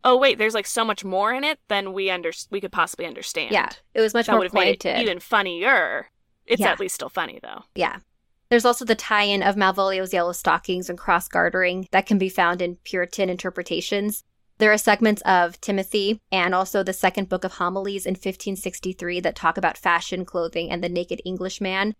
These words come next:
Speaker 2: The famous emblem of the naked Englishman, which is found in Homilies, lies behind the conservative views in apparel that became powerful for Jacobean satire against the Puritans.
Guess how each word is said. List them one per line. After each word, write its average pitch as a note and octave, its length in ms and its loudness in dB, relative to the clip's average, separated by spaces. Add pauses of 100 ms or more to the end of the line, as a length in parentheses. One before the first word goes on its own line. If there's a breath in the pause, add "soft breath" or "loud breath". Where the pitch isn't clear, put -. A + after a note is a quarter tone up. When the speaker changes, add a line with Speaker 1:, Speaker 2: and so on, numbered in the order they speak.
(200)
Speaker 2:
The G#3 80 2
famous G#3+ 520 0
emblem F3+ 560 0
of F#3 200 2
the F#3 60 -2
naked F3+ 540 -2
Englishman, F#3+ 600 -2
which G#3 180 0
is G#3 140 0
found F#3+ 240 4
in F3+ 80 0
Homilies, G3 640 0 (240)
lies F#3+ 280 4
behind F#3+ 320 0
the F#3 60 0
conservative F#3 640 -2
views F3 300 -4
in F3+ 100 -4
apparel F3 460 -2
that E3+ 200 2
became F#3 400 -6
powerful E3+ 520 0
for D#3+ 420 -2 (100)
Jacobean F3+ 500 0
satire F#3 720 0 (120)
against F#3 640 -2
the G#3 80 -2
Puritans. A3 680 -4